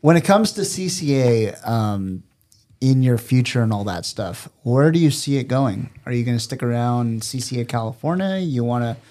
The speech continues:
get intro to another, uh, local chapter or whatnot?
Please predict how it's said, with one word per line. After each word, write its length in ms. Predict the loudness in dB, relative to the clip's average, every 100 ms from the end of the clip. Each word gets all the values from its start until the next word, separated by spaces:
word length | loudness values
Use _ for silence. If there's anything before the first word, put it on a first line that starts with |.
| _ _ _ _ -4
get 180 | -2 0
intro 480 | 0 0 4 4 4
to 540 | 2 0 2 2 0 -2
another, 480 | 0 2 2 2
uh, 360 | 2 2 0 -2 -8 _ -18
local 460 | -6 -2 -2 -4
chapter 580 | -2 -2 -2 -4 -4 -2
or 60 | -4
whatnot? 440 | -4 -4 -4 -4